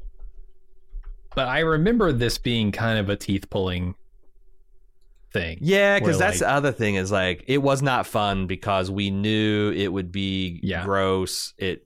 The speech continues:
Speaker 2: was perceived as gross by the community. The commissioner was happy, but a lot of the community members weren't. And it's one of those things where it's like, I thought I did a good job. But that's the thing is, like, we redid this podcast. Like,
Speaker 1: We
Speaker 2: we
Speaker 1: did.
Speaker 2: essentially recorded this one and a half times because we were so unhappy with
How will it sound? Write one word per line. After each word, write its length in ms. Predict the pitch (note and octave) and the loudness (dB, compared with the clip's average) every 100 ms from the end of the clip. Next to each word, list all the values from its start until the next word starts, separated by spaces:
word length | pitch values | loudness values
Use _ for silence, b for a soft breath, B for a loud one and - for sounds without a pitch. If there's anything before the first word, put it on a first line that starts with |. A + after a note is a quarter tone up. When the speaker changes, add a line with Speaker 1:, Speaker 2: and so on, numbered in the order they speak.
| - | -12
Speaker 2:
was 520 | G2+ G2 G2+ G2 G2 | -4 0 2 0 -2
perceived 580 | - G2+ - G2 F#2+ G2 | -4 -2 -2 -2 -2 0
as 140 | F#2+ | -2
gross 440 | F2 G2 F#2+ F#2 - | -2 0 2 0 -2
by 280 | F#2 F2+ F2 | -2 -2 -2
the 80 | |
community. 720 | F2+ F2+ F#2 F2 E2+ F2+ F2 E2+ | -6 -6 -4 -4 -6 -6 -4 -4
The 80 | |
commissioner 560 | E2+ C3 D3 - A#2+ G2 | -4 -2 0 0 0 0
was 160 | F#2 - | 0 -2
happy, 440 | F2+ E2 - F2+ | -4 -4 -4 -6
but 140 | F2 F2+ | -4 -4
a 40 | |
lot 220 | F2+ F#2 | -2 -2
of 80 | F#2+ | -2
the 60 | F2+ | -6
community 400 | F2+ F2+ F2+ F2 | -6 -4 -4 -4
members 480 | E2 E2+ E2 E2 E2+ | -4 -6 -6 -6 -6
weren't. 440 | E2+ E2 E2+ E2+ - | -6 -4 -6 -8 -8
And 540 | E2 E2 E2 E2 E2 B B B B - | -6 -6 -6 -6 -8 B B B B -12
it's 100 | G2+ | -4
one 100 | G2+ | 0
of 120 | G2+ | 0
those 140 | G2 - | 0 0
things 260 | G2+ F#2+ | -2 0
where 100 | F#2 | 0
it's 160 | F2+ - | 0 0
like, 280 | F#2+ F#2 F2 | 0 0 -2
I 100 | F#2 | -2
thought 260 | - D3 | 0 2
I 80 | E3+ | 4
did 180 | E3 F3 | 4 2
a 60 | |
good 220 | D#3+ F3+ D#3 | 2 2 2
job. 320 | F3+ F3 D#3 | 2 4 4
But 120 | D#3+ | 2
that's 180 | A3 A3+ | 2 0
the 40 | |
thing 140 | G3+ A3 | 0 2
is, 80 | D3 | 2
like, 80 | B2+ | 2
we 260 | D3 G#3 | 2 0
redid 560 | F#3+ D#3 F#3 B2+ D#3+ G#3+ | 2 2 2 2 2 2
this 160 | C3+ - | -2 -2
podcast. 960 | E2+ D#2+ D2+ E2+ D#2 D2 D2 - - - | -2 -2 -2 -2 -2 -2 -4 -6 -10 -4
Like, 400 | G2 F2 E2 - | 0 0 0 -2
Speaker 1:
We 80 | G#2 | 0
Speaker 2:
we 60 | D3 | 2
Speaker 1:
did. 80 | |
Speaker 2:
essentially 320 | D#3 F#3+ F#3+ C#3 | 0 0 0 0
recorded 260 | - C#3+ A2 | 2 2 2
this 40 | |
one 220 | G#2+ C3 | 0 2
and 100 | C3 | 2
a 40 | B2 | 0
half 260 | B2+ A#2+ | 0 -2
times 440 | - D3+ A#2 E2 D#2+ | -2 0 0 -2 -6
because 280 | F#2 G2 | -4 -2
we 100 | G2 | 0
were 80 | G2 | -2
so 220 | - A2+ | 0 2
unhappy 580 | A2 G#2+ A2+ A2 G#2+ G2 | 2 0 -2 -2 -2 -2
with 400 | F#2 F#2+ F2+ - | 0 0 -2 -2